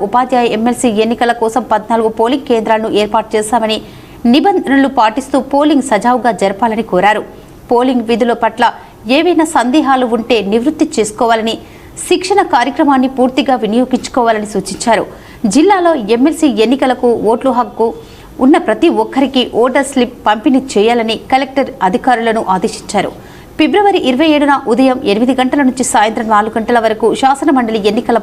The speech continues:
పోలింగ్ జరుగుతుందని అన్నారు. ఫిబ్రవరి ఇరవై ఆరున ప్రభుత్వ జూనియర్ కళాశాలలో ఏర్పాటు చేసిన డిస్ట్రిబ్యూషన్ కేంద్రానికి వచ్చిన పోలింగ్ డ్యూటీ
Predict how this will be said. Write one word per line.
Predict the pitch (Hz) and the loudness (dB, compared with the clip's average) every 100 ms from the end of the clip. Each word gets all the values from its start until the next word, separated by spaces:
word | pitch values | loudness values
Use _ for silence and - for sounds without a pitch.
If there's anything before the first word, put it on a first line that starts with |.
| - | 0
పోలింగ్ | 208 220 208 | -2 -2 -2
జరుగుతుందని | 196 202 226 202 214 175 | 0 0 -2 -2 -2 0
అన్నారు. | 180 208 - - - - - - - - - - - | 2 2 0 -8 -20 -20 -20 -20 -20 -20 -20 -8 -2
ఫిబ్రవరి | 277 349 381 359 254 | 0 2 2 2 0
ఇరవై | - 302 285 | 0 2 2
ఆరున | 269 269 262 | 2 0 2
ప్రభుత్వ | 269 254 - 277 202 | 0 0 0 -2 0
జూనియర్ | 254 262 262 262 | 2 4 2 2
కళాశాలలో | 220 233 247 254 233 220 214 | 0 0 0 0 2 2 0
ఏర్పాటు | 214 240 240 233 | 0 -2 -2 -2
చేసిన | 220 233 - - - - - - | 0 -2 -2 -8 -20 -20 -20 -4
డిస్ట్రిబ్యూషన్ | 233 269 370 349 339 339 285 262 254 | -2 0 0 2 2 2 -2 0 0
కేంద్రానికి | 254 254 269 240 - 220 | 0 2 0 0 -2 0
వచ్చిన | 233 - 240 214 - - | 0 0 0 0 -2 0
పోలింగ్ | 285 311 277 202 | 2 4 2 2
డ్యూటీ | 240 240 | 0 0